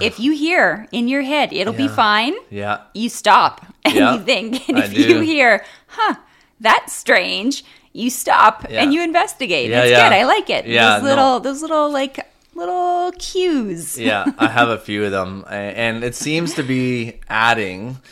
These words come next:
Speaker 2: because "it'll be fine." I don't say it as often anymore. I, I've replaced it. Uh,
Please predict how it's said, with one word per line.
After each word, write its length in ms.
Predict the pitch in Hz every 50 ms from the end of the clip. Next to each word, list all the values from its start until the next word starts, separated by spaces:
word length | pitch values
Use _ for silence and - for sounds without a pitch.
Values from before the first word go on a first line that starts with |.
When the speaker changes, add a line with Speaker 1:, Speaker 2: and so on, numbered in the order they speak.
| - _ _
Speaker 2:
because 680 | - 123 110 - 131 120 117 113 110 110 107 101 101 - -
"it'll 240 | 127 127 127 123 117
be 180 | 110 110 107
fine." 460 | 101 - - 113 110 110 107 104 104
I 80 | 101 101
don't 460 | 101 104 120 123 135 143 156 156 120 - _ _ _ _ _
say 480 | - - - - - 120 117 120 127
it 100 | 131 123
as 180 | 117 110 104 107
often 320 | 104 107 107 104 - 113
anymore. 600 | 107 104 101 101 104 107 107 107 107 104 101 90 -
I, 260 | - 104 104 107 107 90
I've 200 | - 107 101 104
replaced 480 | 101 98 - - 110 113 113 - -
it. 240 | 104 - - - - _ _ - -
Uh, 340 | 117 104 98 95 95 87